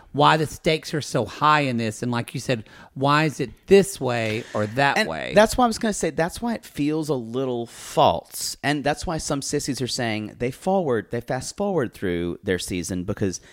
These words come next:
Speaker 2: it feels made up, or it doesn't feel made up. It feels, feels, like, enlarged for
Speaker 1: Yeah,
Speaker 2: what's
Speaker 1: I
Speaker 2: actually
Speaker 1: get it.
Speaker 2: happening.
Speaker 1: 'Cause they both, 'cause they're so rock steady
Speaker 2: Mm-hmm.
Speaker 1: together and they're so stable.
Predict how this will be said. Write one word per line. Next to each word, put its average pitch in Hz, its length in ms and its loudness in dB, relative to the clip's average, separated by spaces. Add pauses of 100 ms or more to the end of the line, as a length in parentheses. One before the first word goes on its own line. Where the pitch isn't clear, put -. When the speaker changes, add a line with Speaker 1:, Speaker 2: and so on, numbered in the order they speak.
(160)
Speaker 2:
it 135 160 -4
feels 110 500 0
made 113 200 0
up, - 420 -4
or 113 120 0
it 110 100 -10
doesn't 120 160 -8
feel 107 160 -6
made 90 160 -2
up. 92 220 -2
It 123 140 -6
feels, 151 720 -2 (1160)
feels, 185 580 4
like, - 540 -2 (180)
enlarged 104 960 -2 (580)
for 143 80 6
Speaker 1:
Yeah, 143 260 8
Speaker 2:
what's 139 180 4
Speaker 1:
I 131 60 4
Speaker 2:
actually 131 160 4
Speaker 1:
get 113 100 6
it. 107 60 2
Speaker 2:
happening. 92 340 -8 (300)
Speaker 1:
'Cause - 180 -4
they 151 120 4
both, 131 420 0
'cause 135 200 -2
they're 135 100 0
so 135 460 -2 (120)
rock 110 280 0
steady 101 400 -4
Speaker 2:
Mm-hmm. 160 180 -2
Speaker 1:
together 78 360 -2
and 92 120 -2
they're 101 100 0
so 107 440 0
stable. - 680 -6